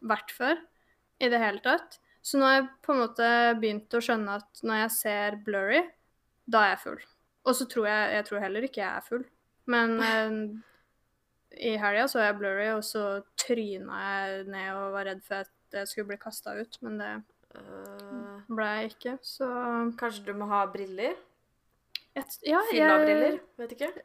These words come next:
Speaker 1: <laughs> Ja, kanskje. Jeg bør kanskje dra og ta en synstest.
Speaker 2: Det høres jo litt rart ut, da. Jeg
Speaker 1: Ja, men
Speaker 2: <laughs> har aldri opplevd det.
Speaker 1: Nei, det har aldri vært sånn før, men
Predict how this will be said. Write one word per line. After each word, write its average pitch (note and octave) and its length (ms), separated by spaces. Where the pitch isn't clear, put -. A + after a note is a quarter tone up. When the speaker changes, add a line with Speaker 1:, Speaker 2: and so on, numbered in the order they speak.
Speaker 1:
<laughs> E4 260
Ja, C#4+ 120
kanskje. C#4+ 480
Jeg A3+ 220
bør G#3+ 180
kanskje D#4 300
dra - 140
og - 80
ta G3 120
en G3 100
synstest. - 800
Speaker 2:
Det F#3+ 100
høres F3+ 280
jo A#3+ 60
litt A3+ 140
rart D3+ 200
ut, A#3 80
da. C4+ 140
Jeg E3+ 340
Speaker 1:
Ja, C4+ 220
men C#4+ 300
Speaker 2:
<laughs> - 80
har C#4+ 220
aldri C#4+ 320
opplevd - 320
det. G4 220
Speaker 1:
Nei, F#4+ 340
det C#4+ 100
har F4+ 220
aldri C#4+ 360
vært B3 280
sånn A#3+ 180
før, D4 220
men D4+ 340